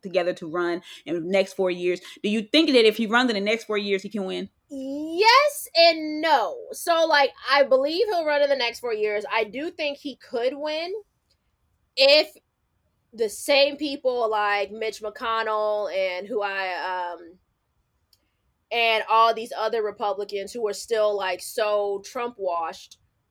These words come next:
Speaker 2: are still around. Um,
Speaker 1: You don't
Speaker 2: I,
Speaker 1: think
Speaker 2: I,
Speaker 1: they're
Speaker 2: so
Speaker 1: gonna
Speaker 2: I
Speaker 1: be,
Speaker 2: do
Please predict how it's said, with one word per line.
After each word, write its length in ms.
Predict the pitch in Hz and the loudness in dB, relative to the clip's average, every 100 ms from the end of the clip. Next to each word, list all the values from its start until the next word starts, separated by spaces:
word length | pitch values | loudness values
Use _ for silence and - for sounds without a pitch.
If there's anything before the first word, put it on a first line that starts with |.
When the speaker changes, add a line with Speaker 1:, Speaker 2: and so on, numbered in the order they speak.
| _ _ _ - | _ _ _ -4
Speaker 2:
are 140 | 214 | -4
still 320 | - - 214 | -2 -4 -2
around. 380 | 190 170 117 65 _ _ _ - | -2 -4 -8 -12 _ _ _ 0
Um, 280 | 214 208 233 | 2 4 8
Speaker 1:
You 80 | |
don't 120 | 294 277 | 8 8
Speaker 2:
I, 0 | |
Speaker 1:
think 60 | 294 | 6
Speaker 2:
I, 20 | |
Speaker 1:
they're 100 | 269 | 4
Speaker 2:
so 60 | 262 | 4
Speaker 1:
gonna 120 | 214 | 4
Speaker 2:
I 40 | |
Speaker 1:
be, 60 | |
Speaker 2:
do 80 | 262 | 2